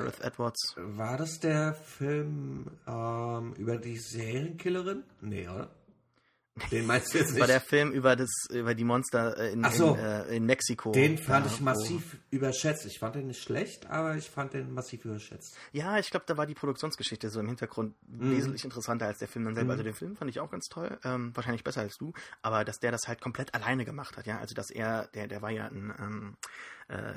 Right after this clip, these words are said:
Speaker 1: V-F-X-Guy
Speaker 2: Das war ein
Speaker 1: und
Speaker 2: Noob
Speaker 1: hat
Speaker 2: halt,
Speaker 1: halt
Speaker 2: ja.
Speaker 1: quasi,
Speaker 2: Also
Speaker 1: ja,
Speaker 2: kein
Speaker 1: hat
Speaker 2: Noob.
Speaker 1: halt eine Kamera geholt
Speaker 2: Ja.
Speaker 1: und hat halt gesagt, okay, wir, wir gehen da hin und laufen wir da rum und drehen das selber und das war halt auch so ein bisschen Guerilla-Style-mäßig, äh, gemacht und, ähm, ich weiß gar nicht,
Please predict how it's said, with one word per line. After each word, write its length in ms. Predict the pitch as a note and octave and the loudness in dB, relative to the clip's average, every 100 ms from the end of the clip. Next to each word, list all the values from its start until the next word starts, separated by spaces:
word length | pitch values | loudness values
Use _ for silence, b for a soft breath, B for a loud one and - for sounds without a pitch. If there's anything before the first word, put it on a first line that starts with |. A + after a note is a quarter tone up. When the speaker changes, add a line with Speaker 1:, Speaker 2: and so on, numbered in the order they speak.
| - | -2
Speaker 1:
V-F-X-Guy 640 | A#2 - - - E3 F3+ | 0 0 0 0 -2 -2
Speaker 2:
Das 120 | A2+ | 2
war 100 | C3+ G#3 | 6 6
ein 80 | |
Speaker 1:
und 60 | F3+ | 10
Speaker 2:
Noob 120 | F3 | 10
Speaker 1:
hat 100 | - | 10
Speaker 2:
halt, 240 | A2+ A2+ G2+ | 6 4 2
Speaker 1:
halt 80 | G#2 | 0
Speaker 2:
ja. 40 | |
Speaker 1:
quasi, 340 | A#2 A#2+ B2 A2 | 4 6 6 4
Speaker 2:
Also 100 | G2+ | 0
Speaker 1:
ja, 80 | - | 2
Speaker 2:
kein 80 | B2 | 6
Speaker 1:
hat 40 | A#2 | 6
Speaker 2:
Noob. 80 | |
Speaker 1:
halt 100 | A#2+ A#2+ | 6 4
eine 80 | - | -2
Kamera 300 | D#3+ F#3 F3+ | -2 0 0
geholt 360 | F3 E3+ E3+ | 0 0 0
Speaker 2:
Ja. 40 | D3 | 0
Speaker 1:
und 40 | |
hat 80 | C#3+ | 0
halt 140 | C#3 | 0
gesagt, 200 | C3 C3 | 0 -4
okay, 280 | B2+ D3 E3 | -2 -2 -2
wir, 120 | C#3+ | -2
wir 80 | A#2+ | -2
gehen 140 | A#2+ | 0
da 60 | A#2 | 0
hin 280 | D#3 G#3 F#3 | 0 -2 -2
und 240 | B2+ A#2 - | -4 -6 -4
laufen 220 | - B2 | -4 -2
wir 60 | B2+ | -2
da 80 | A2 | 0
rum 320 | C#3+ G3+ A3+ | 0 0 -2
und 320 | C3 C3 - - - | -4 -4 -6 -14 -6
drehen 240 | - C#3+ | -2 0
das 100 | B2 | 0
selber 260 | A2+ A#2 G#2 | -2 -2 -2
und 60 | |
das 100 | G#2+ - | -6 -6
war 60 | A2 | -6
halt 100 | - | -6
auch 60 | |
so 80 | - | -6
ein 40 | A2 | -6
bisschen 340 | - A#2 A2+ | -6 -6 -4
Guerilla-Style-mäßig, 1400 | - D3 D3+ C#3+ C#3+ - - - - B2 C3 C3+ C3 C3 - B2+ C3+ | 0 0 2 0 -4 -12 -16 -10 -2 2 2 2 2 0 -2 -4 -2
äh, 260 | B2+ B2+ | -2 -2
gemacht 440 | B2 B2 E3 - - | -2 -4 -4 -6 -4
und, 260 | A2 A2+ - | -4 -4 -8
ähm, 380 | A#2 A#2 A#2+ A#2 - | -10 -10 -12 -14 -12
ich 120 | - | -4
weiß 140 | B2+ | -4
gar 100 | - | -4
nicht, 320 | D3+ C#3 - | -6 -8 -12